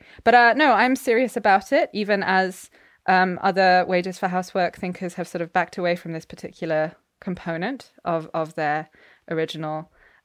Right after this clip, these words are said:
intervention. And I, uh, I think that what commercial surrogates are doing is, you know, very much the same thing that, you know, unpaid, quote unquote, like, natural or normal gestational workers are doing,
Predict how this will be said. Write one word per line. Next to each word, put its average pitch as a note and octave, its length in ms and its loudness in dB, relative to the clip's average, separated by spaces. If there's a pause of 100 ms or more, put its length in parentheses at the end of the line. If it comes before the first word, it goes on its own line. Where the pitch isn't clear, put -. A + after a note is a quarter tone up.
intervention. F3+ 640 -6
And G#3+ 220 -2
I, G#3+ 240 2
uh, G#3+ 360 2
I G3+ 100 -2
think A3+ 220 -4
that A3+ 120 -4
what - 360 -2 (680)
commercial C#4 480 2
surrogates G3 460 0
are G#3 60 -2
doing A3+ 400 -2
is, A#3 460 -2
you A3+ 80 -4
know, G#3+ 140 0
very A#3 220 4
much D#4+ 220 -2
the B3 80 -2
same A#3 280 0
thing A#3+ 480 0 (220)
that, - 420 2 (440)
you G3+ 80 -4
know, F#3 200 -2 (100)
unpaid, A3 680 2
quote - 180 -4
unquote, F3+ 440 -4
like, D#3 320 -10 (480)
natural F#3+ 680 0
or E3 280 -2 (320)
normal F#3 800 0 (320)
gestational F3+ 920 -2 (160)
workers F#3 460 0
are F3 120 -2
doing, A3+ 520 -4